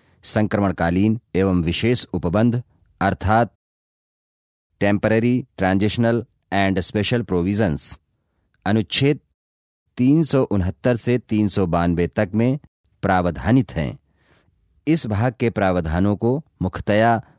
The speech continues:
सात भागों में विभक्त कर अध्ययन किया जा सकता है।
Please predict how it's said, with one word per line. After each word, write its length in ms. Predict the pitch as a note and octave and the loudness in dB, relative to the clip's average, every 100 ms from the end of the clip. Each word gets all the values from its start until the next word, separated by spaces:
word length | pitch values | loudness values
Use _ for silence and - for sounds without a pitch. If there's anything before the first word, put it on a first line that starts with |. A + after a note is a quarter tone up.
| - | -12
सात 360 | - G#2+ F#2 | 0 2 2
भागों 380 | F2 D2+ F2+ G#2 | -2 -2 0 2
में 160 | G#2 G2 | 2 0
विभक्त 400 | E2+ E2+ G#2+ G2 | 0 0 -2 -2
कर 240 | - C3 - - | -2 -2 -4 -4
अध्ययन 340 | G2 F#2+ G#2 | -4 0 -2
किया 240 | F#2 F2+ D#2+ | 0 0 0
जा 140 | D2+ | -2
सकता 380 | D2 D#2 - A2+ | -2 -6 -2 0
है। 240 | E2 B1+ | 0 -4